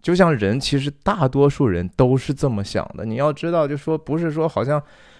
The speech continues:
Alice 有什么资格去教育他这个侄子，而是说我们是不是有这样的一个毛病，需要被不断的提醒，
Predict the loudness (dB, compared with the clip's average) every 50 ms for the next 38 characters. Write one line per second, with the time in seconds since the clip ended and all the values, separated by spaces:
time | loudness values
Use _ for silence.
0 | _ _ -4 0 2 4 4 4 4 2 2 2 0 0 0 0 0 -2 -2 -4
1 | -4 -6 -8 -6 -4 -4 -4 -2 -2 -4 -4 -4 -6 -8 -10 -8 -4 -2 0 0
2 | 0 0 0 -2 -4 -4 -6 -6 -6 -6 -6 -6 -6 -8 -10 -12 -10 -8 -8 -8
3 | -8 -8 -10 -12 -12 -16 _ _ _ -4 0 2 2 4 2 2 0 0 0 0
4 | 0 0 0 0 0 -2 -2 -6 -2 2 2 2 2 2 -2 -4 -4 -4 -4 -4
5 | -2 -2 0 0 0 0 -2 -4 -2 0 0 2 2 2 0 0 0 0 0 0
6 | 0 0 0 0 0 0 -2 -4 -4 -6 -8 -4 0 2 2 2 2 0 -2 -4
7 | -2 -4 -2 0 0 0 2 0 0 -2 -4 -6 -8 -6 -6 -4 -4 -4 -6 -8
8 | -10 -10 -10 -10 -12